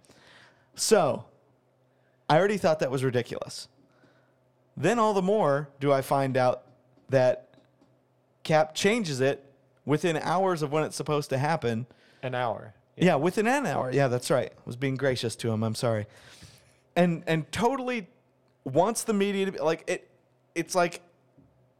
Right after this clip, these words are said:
Speaker 1: you went from something you were already getting massive amount of media attention for, and you're like, "Oh, hang on, I'm gonna get some more."
Speaker 2: Well, he actually wanted the cameras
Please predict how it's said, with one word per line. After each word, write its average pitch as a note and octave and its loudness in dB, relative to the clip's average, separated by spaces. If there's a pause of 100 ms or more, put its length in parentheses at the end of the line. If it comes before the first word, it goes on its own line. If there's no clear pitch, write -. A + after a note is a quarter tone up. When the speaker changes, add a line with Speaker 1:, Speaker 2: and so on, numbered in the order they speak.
(920)
Speaker 1:
you E3 0
went G#3 2
from G3+ -6
something F#3 -2
you E3+ 0
were D#3 2
already D#3+ 2
getting C#3 -2
massive C#3+ 0
amount C#3+ 0
of C3 -4
media C#3 -2
attention D#3+ -4
for, F3+ 0 (480)
and D3 -6
you're D3 0
like, C#3+ 2
"Oh, F3 2
hang G3+ -4
on, C#3+ 0 (140)
I'm C#3+ 0
gonna C#3+ -2
get C3+ -2
some B2+ -4
more." - -4 (440)
Speaker 2:
Well, D3+ 2
he F#3 0
actually F3 0
wanted C#3+ -2
the B2+ -4
cameras B2+ -4